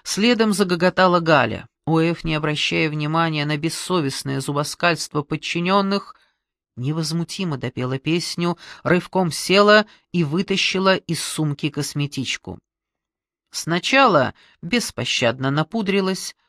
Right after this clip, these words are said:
а потом, растянув губы в полуулыбке,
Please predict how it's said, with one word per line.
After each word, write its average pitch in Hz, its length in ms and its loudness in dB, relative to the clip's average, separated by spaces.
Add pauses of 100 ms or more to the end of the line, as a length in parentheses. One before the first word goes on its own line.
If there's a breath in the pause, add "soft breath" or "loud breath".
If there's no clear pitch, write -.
(240)
а 143 160 0
потом, 180 480 0
растянув 175 720 -2
губы 156 720 -4
в - 220 -20
полуулыбке, 156 1040 -2